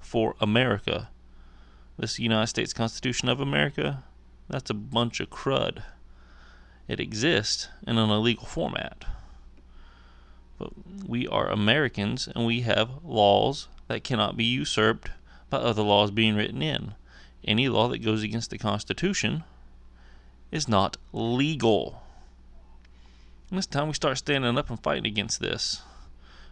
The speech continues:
We need to be the mighty men and women for Donald Trump, because he was trying to tell us this. You know,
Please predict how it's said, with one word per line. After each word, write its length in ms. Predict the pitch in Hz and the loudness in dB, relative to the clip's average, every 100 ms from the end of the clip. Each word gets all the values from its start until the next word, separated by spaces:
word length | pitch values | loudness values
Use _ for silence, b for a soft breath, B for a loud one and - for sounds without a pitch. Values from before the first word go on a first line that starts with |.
| - | -8
We 100 | 92 | 0
need 220 | 113 123 151 | 2 2 -2
to 80 | |
be 400 | 156 117 110 135 - b b b b - - | 0 2 2 -2 -10 b b b b -20 -4
the 100 | 151 | 2
mighty 320 | 107 98 127 | 4 4 2
men 260 | 113 104 117 | 2 2 2
and 200 | 127 107 | 2 2
women 420 | 98 107 127 139 - - - b b b - | 2 2 -2 -6 -14 -20 -20 b b b -10
for 120 | 160 | -4
Donald 360 | 113 92 98 - | 2 2 2 0
Trump, 400 | 180 165 - - - - - - b b b | 2 2 2 0 0 -16 -20 -20 b b b
because 240 | - 110 - | -4 -4 -2
he 120 | 113 | -2
was 120 | 131 | -2
trying 280 | - 104 104 | 0 0 2
to 80 | 113 | 0
tell 260 | 160 175 | 2 2
us 140 | 143 - | 2 0
this. 440 | 110 - - - B B B B - b b b b b b b b | -2 -2 -6 -8 B B B B -20 b b b b b b b b
You 80 | - | -6
know, 260 | 104 - | -4 -4